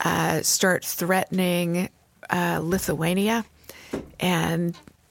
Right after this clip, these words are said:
and we move forces into Lithuania to defend it. And the Russians down all the computer systems, including the electrical grid in Lithuania. Uh, and we choose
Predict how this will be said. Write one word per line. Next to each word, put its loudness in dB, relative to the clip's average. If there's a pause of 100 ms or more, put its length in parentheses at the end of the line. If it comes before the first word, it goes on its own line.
(120)
and 0
we 4
move 4
forces 0
into 0
Lithuania 0
to -4
defend 0
it. 0 (720)
And 0
the 0
Russians 0 (480)
down 2
all 2
the 2
computer 0
systems, 2
including 0
the 0
electrical 0
grid -2
in -2
Lithuania. 0 (640)
Uh, 0 (180)
and 2 (320)
we 2 (340)
choose 4